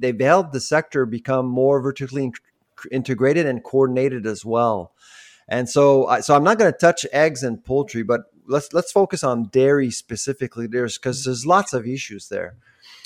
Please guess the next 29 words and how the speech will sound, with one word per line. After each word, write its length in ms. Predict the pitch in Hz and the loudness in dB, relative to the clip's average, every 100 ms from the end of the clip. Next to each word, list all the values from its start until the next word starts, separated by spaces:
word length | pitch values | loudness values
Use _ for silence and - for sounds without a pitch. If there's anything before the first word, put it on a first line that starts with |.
| - - | -14 -2
And 280 | 131 135 - 120 | 0 0 -4 -10
just 180 | 160 214 | -6 -4
to 60 | 254 | -2
give 140 | 208 | 0
you 60 | 190 | 2
an 60 | 156 | 2
example, 480 | 113 135 160 139 | 0 0 0 0
Don, 360 | 120 123 127 127 113 | 0 2 2 0 -2
of 340 | 117 113 98 | 0 0 0
Nova 240 | 127 120 | 0 0
Scotia. 480 | - - 113 - 87 90 | -6 -4 -4 -4 -12 -6
So 140 | 127 | 2
back 280 | 127 240 240 | 4 4 2
in 120 | 175 | 0
nineteen 520 | 151 165 160 135 117 | 0 -2 -4 -6 -4
eighty, 440 | 117 131 113 90 98 _ _ _ _ _ _ _ | -2 -2 -6 -10 -14 _ _ _ _ _ _ _
the 120 | 139 | 0
region 540 | 143 196 214 170 156 135 | 4 4 4 2 0 0
had, 520 | 131 143 143 139 120 | 0 2 4 2 2
or 240 | 135 135 | 4 4
the 320 | 120 123 123 117 | 4 0 0 -4
province 520 | - 160 185 139 - | 6 8 8 4 0
had 440 | 123 120 120 110 - | 2 4 4 0 -2
eight 180 | 139 156 | -2 -2
hundred 320 | 151 143 120 | -2 -4 -8
fifty 680 | - 139 139 - 113 107 101 _ _ _ _ _ - | -2 -4 -2 -6 -6 -6 -10 _ _ _ _ _ -4
dairy 300 | 135 139 135 | 4 6 4
farms, 640 | - 104 78 - - - _ _ | 2 -2 -2 -8 -18 -20 _ _
okay, 360 | 95 107 107 | -10 -4 -4